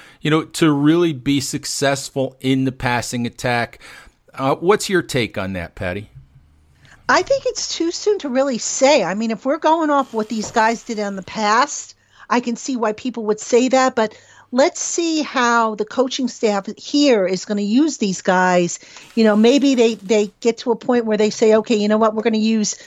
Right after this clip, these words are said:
Speaker 2: Sterling Shepard, for example, in the slot on these particular situations, or Golden Tate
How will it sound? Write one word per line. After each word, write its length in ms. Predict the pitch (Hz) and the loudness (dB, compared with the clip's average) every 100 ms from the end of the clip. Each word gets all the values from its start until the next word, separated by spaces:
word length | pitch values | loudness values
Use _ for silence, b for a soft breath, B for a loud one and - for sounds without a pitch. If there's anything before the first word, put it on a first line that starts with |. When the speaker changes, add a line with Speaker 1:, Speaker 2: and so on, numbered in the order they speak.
| B B B | B B B
Speaker 2:
Sterling 540 | - - 262 233 226 | -8 2 4 4 0
Shepard, 400 | - 262 247 226 | 0 0 0 -2
for 160 | - 208 | -4 -8
example, 800 | 190 214 196 190 190 185 185 - - | -6 -2 -2 -2 -4 -4 -6 -6 0
in 120 | 208 | 2
the 60 | 202 | 2
slot 420 | - 240 214 185 | 0 2 4 4
on 140 | 180 | 0
these 280 | 240 247 - | 0 -2 -4
particular 460 | 220 254 - 202 185 | -8 -8 -6 -6 -6
situations, 880 | - 180 190 180 160 - 170 160 - B B | -8 -10 -4 -2 -2 -4 -6 -8 -14 B B
or 120 | - | -2
Golden 460 | 190 226 254 247 233 | 4 4 4 2 -2
Tate 420 | - 277 254 214 | 0 2 2 0